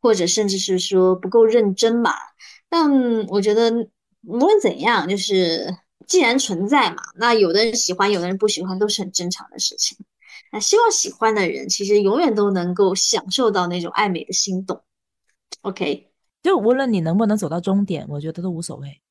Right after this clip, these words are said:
Speaker 1: 对，你在反应的当下，你是开心的，你享受到那个反应的过程，我觉得就足够了。
Speaker 2: 对，对，对。
Speaker 1: 不一定是说，就是不，更不要说什么结婚不结婚的，就不，
Speaker 2: 没关系。
Speaker 1: 都不一定说要谈恋爱，对。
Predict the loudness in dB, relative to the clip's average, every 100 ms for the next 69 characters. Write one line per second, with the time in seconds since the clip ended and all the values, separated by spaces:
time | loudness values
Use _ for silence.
0 | _ _ -2 0 2 2 2 2 2 0
1 | -2 -2 -2 0 0 -2 -4 -8 -4 -4
2 | -4 -2 -2 2 2 0 -2 0 2 2
3 | 0 -2 -6 -6 0 0 0 -4 -2 0
4 | 0 -2 -4 -8 0 0 0 -8 _ 2
5 | 2 4 4 4 2 2 2 4 4 2
6 | -2 -20 -8 -2 0 0 -2 0 2 2
7 | 2 0 0 0 2 2 2 -2 0 0
8 | 0 0 0 0 0 0 -2 -14 -2 0
9 | 2 2 2 0 0 0 -2 -2 0 2
10 | 2 0 -2 0 0 -2